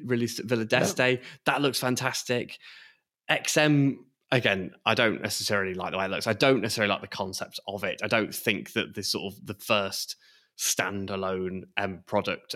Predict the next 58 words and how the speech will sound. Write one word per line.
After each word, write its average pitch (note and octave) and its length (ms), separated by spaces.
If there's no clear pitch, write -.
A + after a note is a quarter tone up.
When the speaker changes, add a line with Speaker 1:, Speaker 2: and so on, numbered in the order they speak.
Speaker 1:
after G2 300
the - 120
M F#2+ 160
one F#2+ 220
should F#2+ 220
have G2 120
been G2 240
some G2+ 280
massive, G2 400
huge G2 520
S - 220
U G2+ 80
V. F#2+ 340
Um, G2+ 380
but - 260
they'll B2 160
sell B2+ 220
loads B2 260
of G2+ 120
them, F#2 260
I'm G2+ 160
sure A#2 260
that G#2 140
it'll, A2 200
and A#2 140
if A#2+ 140
it - 80
means C3+ 220
that B2+ 100
they A#2+ 100
can, A2 320
again, A2 240
in G#2 120
the, G#2+ 200
in G#2+ 80
the, G#2 100
you A#2 80
know, G#2+ 60
when G#2+ 120
we G#2+ 80
talk G#2+ 200
about F#2+ 220
all C3 180
these B2 180
things, G2+ 220
when, G2 120
you F2+ 100
know, F#2+ 80
we G2 80
talk - 220
about - 100
the - 200
Cayenne A2 320
and G2+ 140
the G2 40
Macan G#2 320
with G2 140
Porsche, A#2 460